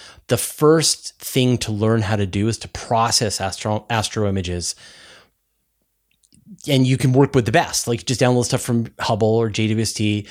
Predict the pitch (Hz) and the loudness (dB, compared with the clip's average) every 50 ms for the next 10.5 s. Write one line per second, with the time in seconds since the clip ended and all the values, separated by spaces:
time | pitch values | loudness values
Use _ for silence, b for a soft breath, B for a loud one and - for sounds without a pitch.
0 | B B B B B B - 117 123 143 156 151 - 170 131 147 123 110 107 151 | B B B B B B -4 2 4 4 4 4 2 0 0 0 0 2 4 4
1 | 170 160 139 110 117 113 101 107 113 127 131 135 139 135 - 120 117 120 120 117 | 4 4 4 2 0 -2 0 0 2 4 4 4 4 2 0 0 0 2 2 2
2 | 113 117 120 123 113 104 101 110 113 113 107 95 101 104 104 117 113 107 95 - | 2 2 2 2 2 4 4 4 4 2 0 -2 -4 -2 -2 0 -2 -2 -4 -2
3 | - 113 110 107 101 - - 123 110 - - 110 104 98 101 98 95 101 110 110 | -2 -2 -2 -2 -4 -4 -6 -6 -6 -4 -6 -6 -4 -4 -4 -4 -2 -2 -2 0
4 | 110 107 101 101 104 110 107 107 113 107 95 101 104 95 98 92 - - - 147 | 0 0 0 0 0 0 0 -2 -4 -4 -2 -2 -4 -4 -4 -6 -8 -4 -2 -2
5 | 117 104 - B B B B B 127 135 123 139 139 139 139 131 123 B B B | -2 -2 -6 B B B B B 0 2 4 4 4 4 4 2 0 B B B
6 | B 131 127 123 123 147 175 170 - 143 - - 135 110 110 98 107 131 160 208 | B 0 0 2 2 2 2 2 2 0 2 2 0 0 0 2 4 4 4 4
7 | 233 - - 135 107 - - - 110 104 104 104 - - b b b b b b | 4 2 0 -2 -2 -2 0 0 0 0 0 -2 -4 -6 b b b b b b
8 | b b b _ _ _ _ _ - 143 120 131 123 123 123 113 113 113 113 104 | b b b _ _ _ _ _ -8 -2 0 2 4 4 4 2 2 0 0 0
9 | 95 110 110 110 110 110 107 107 98 95 104 98 98 107 95 90 - - - - | 0 0 2 2 2 2 0 -2 -4 -6 -6 -2 0 0 0 0 -4 -6 -6 -8
10 | 95 95 110 110 - - - 76 - - | -6 -4 -4 -4 -4 -4 -10 -10 -10 -12